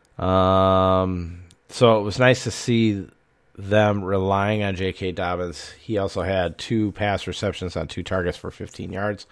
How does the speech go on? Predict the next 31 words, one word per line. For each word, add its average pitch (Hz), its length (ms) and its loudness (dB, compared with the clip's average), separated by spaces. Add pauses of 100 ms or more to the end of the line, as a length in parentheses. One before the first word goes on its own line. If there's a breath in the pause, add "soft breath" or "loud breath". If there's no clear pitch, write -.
(500 loud breath)
Uh, 104 200 4
the 98 120 2
only 147 140 6
problem 156 340 4
coming 139 340 6
into 139 220 8
Thursday 131 460 6
night 131 300 2
foot-, - 280 0 (160)
uh, 95 360 -2 (100)
all 117 200 8
the 101 100 6
Thursday 113 400 4
night 104 200 4
Thanksgiving 113 540 4
games, 90 260 0
'cause 87 140 -2
they're 85 100 -2
playing 101 380 0
Pittsburgh - 380 -6
Steelers, 90 500 -2
is, 82 280 -2 (760 loud breath)
<clears throat> 143 640 4
um, 85 520 4 (2500 soft breath)
what - 160 -20
the - 140 -20
hell 85 260 -8
is 87 60 -12
going 82 260 -6
on 82 160 -4
there? 69 220 -8